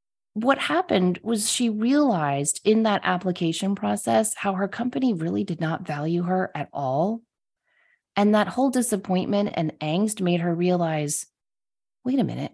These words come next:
I don't even like this company. I don't even wanna work here anymore." And it propelled her to seek a much better job outside of that company. So sometimes,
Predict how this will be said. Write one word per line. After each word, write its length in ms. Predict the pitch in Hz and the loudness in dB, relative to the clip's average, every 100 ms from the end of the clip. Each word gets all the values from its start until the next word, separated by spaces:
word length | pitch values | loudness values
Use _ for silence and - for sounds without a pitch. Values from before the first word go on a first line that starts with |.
| - | -6
I 140 | 208 | 0
don't 120 | 269 277 | 2 4
even 280 | 185 143 | 2 0
like 260 | 135 196 - | -2 -2 -4
this 180 | - - | -8 -10
company. 520 | - - - - - | -14 -16 -16 -16 -8
I 60 | 180 | 0
don't 140 | 233 | 2
even 140 | 247 196 | 2 0
wanna 220 | 175 233 | 0 0
work 220 | 220 240 | -2 -4
here 220 | - 170 | -6 -10
anymore." 500 | 131 127 - - 180 - - - - | -10 -12 -10 -10 -12 -16 -20 -20 -4
And 160 | 208 220 | 2 2
it 100 | 208 | 2
propelled 580 | 220 208 180 269 302 220 | -2 -4 0 2 4 4
her 280 | 165 147 147 | 2 2 0
to 160 | 190 | 0
seek 540 | 180 - 180 170 170 - - _ | 0 0 2 0 -2 -12 -20 _
a 80 | 185 | 2
much 480 | 180 185 196 - - | 4 6 4 2 -2
better 240 | 175 170 | 2 2
job 380 | 160 160 147 143 - | 2 0 0 -2 -2
outside 500 | 151 - 160 151 156 | -4 -2 -2 -2 -4
of 100 | 156 | -4
that 200 | 143 - | -8 -4
company. 560 | 160 151 147 131 175 _ _ _ _ _ - | -4 -4 -6 -8 -12 _ _ _ _ _ -4
So 160 | 220 | 0
sometimes, 840 | 214 254 277 285 262 220 202 - | 2 4 4 6 4 4 4 2